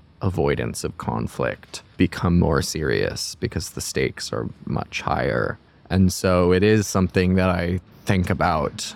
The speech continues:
a lot more, and I'm constantly challenging myself to address conflict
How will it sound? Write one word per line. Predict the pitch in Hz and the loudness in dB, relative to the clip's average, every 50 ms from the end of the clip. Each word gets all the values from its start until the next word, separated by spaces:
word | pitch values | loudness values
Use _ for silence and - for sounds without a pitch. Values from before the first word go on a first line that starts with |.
| - - - | -14 -10 -2
a | - 101 | 2 4
lot | 98 95 90 82 - | 4 4 4 2 2
more, | 87 90 82 67 71 73 67 - - | 2 4 4 4 4 2 0 0 0
and | - 92 | 0 0
I'm | 87 82 85 85 87 85 80 - - - - - - | 0 0 0 0 0 0 -2 -4 -6 -14 -20 -20 -12
constantly | - - 92 90 82 - - 76 82 87 80 | -4 -2 0 0 0 0 -2 0 0 0 0
challenging | - - - - 104 92 90 90 90 90 85 87 82 | -2 -6 -6 -2 0 0 2 2 2 2 2 2 2
myself | 85 82 76 - - - 85 67 - - - | 2 2 2 0 0 0 0 0 -2 -4 -6
to | - - 78 | -2 0 0
address | 76 65 - 80 85 71 55 - - - - | 0 0 0 2 2 2 2 0 -2 -6 -8
conflict | - - - 62 69 - - - 73 73 - - - - | -8 -6 -4 -4 -4 -4 -2 -2 -2 -2 -2 -4 -10 -16